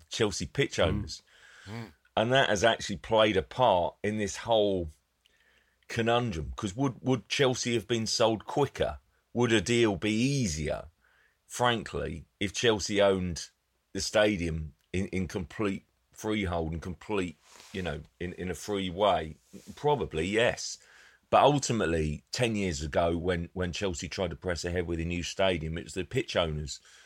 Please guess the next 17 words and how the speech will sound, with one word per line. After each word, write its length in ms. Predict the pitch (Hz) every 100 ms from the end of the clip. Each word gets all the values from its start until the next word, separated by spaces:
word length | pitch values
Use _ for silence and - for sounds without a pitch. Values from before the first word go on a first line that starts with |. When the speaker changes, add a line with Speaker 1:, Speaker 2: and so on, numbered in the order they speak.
| - - -
Speaker 1:
were 120 | 110
concerned, 600 | - 117 101 147 135 104
frankly. 520 | 82 95 82 71 82 - _ _ -
Were 100 | -
concerned 560 | - 110 - 120 117
not 160 | 139 147
about 320 | 101 131 123
Roman 280 | 113 117 101
Abramovich, 580 | 78 131 131 98 80 -
I 100 | 85
have 120 | 82
to 100 | 87
say, 280 | - 87 90
but 220 | 85 117
about 400 | 98 123 113 - _ -
this 260 | 135 131 -
day, 340 | 147 151 78